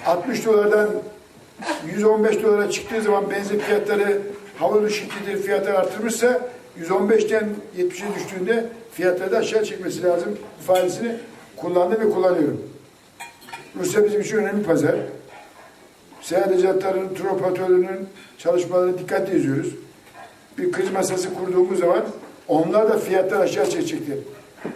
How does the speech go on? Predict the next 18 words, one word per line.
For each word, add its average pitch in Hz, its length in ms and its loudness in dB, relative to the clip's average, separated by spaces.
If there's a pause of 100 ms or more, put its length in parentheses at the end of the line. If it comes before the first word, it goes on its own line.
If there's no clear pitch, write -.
(260)
Ruslar 220 260 0
iki 208 180 -4
şekilde 220 340 -2
tatile 165 360 2
çıkarlar. 135 500 -4
Ya 185 180 0
dertten 208 400 2 (340)
ya 190 140 -4
zevkten. 180 420 2 (580)
Dertten 220 340 4
gelecekler 185 460 4
ülke 151 260 0
Türkiye, 220 500 -2 (300)
zevkten 196 320 0
gelecekler - 480 2
ülke 156 200 0
yine 208 220 0
Türkiye. 143 340 -8